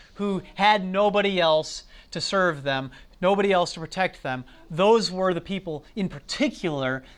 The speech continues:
that he served. So we've got categories of people, right?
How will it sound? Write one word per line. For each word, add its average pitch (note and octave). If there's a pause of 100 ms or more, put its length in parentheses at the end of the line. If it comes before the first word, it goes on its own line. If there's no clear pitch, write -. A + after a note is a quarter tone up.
that E3+
he D#3
served. C3 (640)
So G3+
we've G#3+
got -
categories A3+
of F3
people, E3
right? C#3+